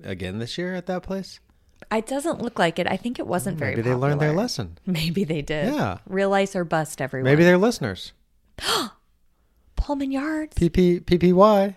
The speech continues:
Speaker 2: If you're listening.
Speaker 1: Hi.
Speaker 2: Hi, Real Ice or Bust.
Speaker 1: Hi, neighbor.
Speaker 2: Can't wait to, uh, roller skate at you again in the new
Speaker 1: <sighs>
Speaker 2: year.
Speaker 1: Wow. Uh, well, it sounds like a,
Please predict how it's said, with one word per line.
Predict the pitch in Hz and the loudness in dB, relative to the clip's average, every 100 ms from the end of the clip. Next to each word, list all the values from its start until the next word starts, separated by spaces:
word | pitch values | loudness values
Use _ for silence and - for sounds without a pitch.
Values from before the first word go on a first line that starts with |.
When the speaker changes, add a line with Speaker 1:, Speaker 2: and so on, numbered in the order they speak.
| - | 0
Speaker 2:
If | 269 | 0
you're | 285 302 | 2 0
listening. | 294 392 349 302 330 370 381 _ _ _ - | 0 0 0 0 0 -4 -10 _ _ _ -4
Speaker 1:
Hi. | 175 254 131 - - | 0 0 -2 -6 -12
Speaker 2:
Hi, | - 330 480 370 | 0 4 6 6
Real | 233 311 339 | 6 8 8
Ice | 370 - | 6 4
or | 339 | 4
Bust. | 330 339 226 | 6 6 4
Speaker 1:
Hi, | 220 | 4
neighbor. | 202 175 214 | 6 4 2
Speaker 2:
Can't | - 277 311 | -2 2 4
wait | 330 339 | 4 4
to, | 320 - | 4 4
uh, | |
roller | 233 269 285 | 6 8 8
skate | - 233 196 | 4 4 4
at | 180 | 4
you | 202 196 | 4 2
again | 202 226 165 165 - - - - - - | 2 0 0 -8 -18 -20 -20 -18 -18 -8
in | 226 214 | -4 0
the | 220 | 0
new | 208 | 2
Speaker 1:
<sighs> | 208 | 0
Speaker 2:
year. | 190 175 - - - | 0 -2 -8 -20 -8
Speaker 1:
Wow. | 165 160 143 113 101 - _ - | 0 2 4 0 -4 -18 _ 2
Uh, | 139 139 135 | 6 8 6
well, | 151 160 | 6 4
it | 151 | 6
sounds | 185 185 | 4 4
like | 180 | 4
a, | 151 139 135 | 4 4 2